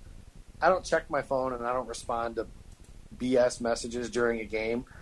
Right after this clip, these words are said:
but I have, like, thirty messages at halftime about how, "Oh, seventeen nothing, your boy's hurt, blah, blah, blah, blah, blah." And I go through. The only thing I was trying to find on my phone was whether or not the quarterback was coming back in the game for Green Bay. And then after the game was over,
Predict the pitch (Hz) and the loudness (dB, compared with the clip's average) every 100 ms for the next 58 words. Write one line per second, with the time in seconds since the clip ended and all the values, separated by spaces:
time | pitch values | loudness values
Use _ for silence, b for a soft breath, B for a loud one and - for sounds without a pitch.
0 | b b - 127 - 139 160 180 180 151 | b b 12 12 12 10 12 12 10 4
1 | - - - 151 156 143 131 123 120 110 | 0 -4 2 2 2 0 0 -2 -6 -8
2 | 110 110 113 117 110 117 107 104 107 110 | -4 -2 2 0 0 -2 -2 2 4 6
3 | 123 190 220 - 208 214 208 214 196 220 | 10 12 12 10 8 8 4 2 6 4
4 | 247 185 160 147 180 214 208 196 208 214 | 4 2 2 0 4 4 4 4 6 6
5 | 208 147 160 170 160 165 160 160 143 151 | 4 4 4 6 2 2 2 2 4 6
6 | 175 151 127 147 - 160 b b b 147 | 6 6 0 -2 -4 -8 b b b 6
7 | 214 262 226 180 180 - 165 147 160 151 | 8 10 8 8 6 4 2 2 2 2
8 | 143 135 - 139 135 117 110 127 127 123 | 4 2 4 4 4 2 4 4 4 2
9 | 120 - 127 123 110 107 110 - 123 110 | -2 0 2 4 4 4 -2 -2 -2 4
10 | 117 113 113 104 113 110 - 104 110 107 | 4 4 0 -6 -6 -6 -8 -10 -10 2
11 | 104 107 107 b b b - 131 147 147 | 6 6 2 b b b 6 10 10 10
12 | 127 147 185 - 175 139 156 156 139 113 | 10 10 8 6 4 8 10 10 8 12
13 | 135 190 139 104 123 | 12 12 8 4 4